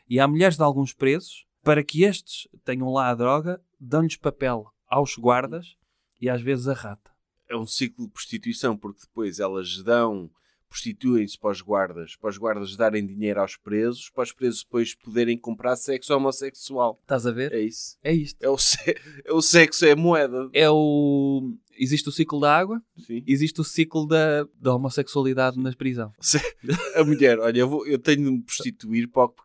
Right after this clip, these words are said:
Speaker 2: para que o meu marido possa ter sexo homossexual <laughs> na prisão.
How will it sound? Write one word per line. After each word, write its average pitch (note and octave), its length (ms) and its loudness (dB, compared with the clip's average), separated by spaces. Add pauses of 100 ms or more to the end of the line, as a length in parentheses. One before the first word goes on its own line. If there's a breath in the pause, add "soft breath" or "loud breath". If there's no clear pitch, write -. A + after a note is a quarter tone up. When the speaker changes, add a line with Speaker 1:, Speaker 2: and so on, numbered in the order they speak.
(160)
Speaker 2:
para C3+ 140 2
que C3+ 140 -10
o B2+ 40 -4
meu B2+ 100 4
marido A#2+ 300 4
possa A#2+ 260 -4
ter B2 160 -6
sexo B2+ 320 -2
homossexual A#2+ 760 2
<laughs> G#3 60 4
na G#3+ 140 10
prisão. - 480 4